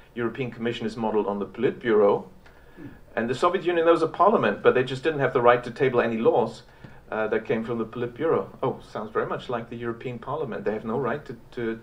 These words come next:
to table any laws. So the central banks aim at this Orwellian dystopia of total control,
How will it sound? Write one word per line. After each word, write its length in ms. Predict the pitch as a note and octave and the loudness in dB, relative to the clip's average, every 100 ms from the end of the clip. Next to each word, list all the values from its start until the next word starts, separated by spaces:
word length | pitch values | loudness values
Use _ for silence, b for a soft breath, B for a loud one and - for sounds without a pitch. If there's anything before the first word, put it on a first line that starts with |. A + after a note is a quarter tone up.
| - | -16
to 100 | - | -12
table 260 | C3 A#2+ - | -8 -6 -6
any 160 | A#2+ C3+ | -6 -6
laws. 320 | B2 B2 - - - - - B B B B B B B B - - - - | -4 -4 -8 -18 -20 -18 -16 B B B B B B B B 4 -8 -12 -8
So 180 | - E3 | 0 8
the 300 | D#3+ D3 C3 | 8 8 6
central 340 | - G#3+ G#3 | 2 2 4
banks 240 | D#3+ D3 C#3 | 6 4 2
aim 160 | D3 | 2
at 100 | C#3+ | 2
this 140 | C#3 - | 0 0
Orwellian 600 | B2+ A#2+ C#3 D3+ C#3 B2 | 0 4 4 4 0 -2
dystopia 680 | B2 - D#3 D#3+ - A2+ | -6 2 4 4 4 2
of 200 | A#2 A#2 | 2 -2
total 260 | - D#3 C#3 | -2 -2 -2
control, 720 | C#3 A2+ - A#2+ G#2 C#3 | -6 -8 0 2 4 2